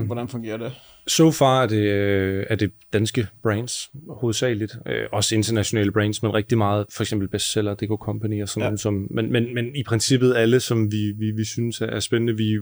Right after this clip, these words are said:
Speaker 1: vi er ikke gift med nogen, vi er ikke, øh, i lommerne på nogen, eller, eller omvendt i forhold til at skulle vælge et eller andet. Vi, vi går ligesom ud til hver sæson og er på modeuge og så videre for at,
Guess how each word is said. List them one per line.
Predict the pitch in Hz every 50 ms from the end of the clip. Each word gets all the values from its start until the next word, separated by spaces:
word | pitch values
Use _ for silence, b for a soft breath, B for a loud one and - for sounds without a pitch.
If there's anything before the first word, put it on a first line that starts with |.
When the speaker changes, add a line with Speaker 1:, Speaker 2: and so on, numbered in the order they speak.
| 107 110
Speaker 1:
vi | 113 113 110
er | 110
ikke | 113 110 113 110 - -
gift | 131 131 - - -
med | 127 117
nogen, | 113 110 110 117 120 110
vi | 110 107 104 107
er | 107 120 117 113
ikke, | 107 120 120 110 107 B B B B B B B B _ -
øh, | - 113 104 104 107
i | 113
lommerne | 104 104 104 113 120 117 104
på | 104
nogen, | 104 107 107 110 110
eller, | 107 101 95 95 - -
eller | 107 101 98
omvendt | 104 104 107 113 117 117 110 104 104
i | 98 -
forhold | 113 107 107 104
til | - -
at | 107 95
skulle | - - 117 110
vælge | 107 107 107 110 117 117
et | - 117 113
eller | 113 107 101
andet. | 104 110 110 107
Vi, | 113 107 107
vi | 107 113 107
går | - 113 104
ligesom | 110 110 107 120 117
ud | 117 113 107
til | - - 110
hver | 107 110 107 104 98 101
sæson | - - 113 - - 113 110 113 123 127
og | - - 113 104 104 104 110
er | 104
på | 101 - - 110
modeuge | 104 107 107 110 113 113 113 110 110 110
og | 113 110
så | - 107
videre | 107 110 113 117 110
for | - - 110 107 104 101 98
at, | 98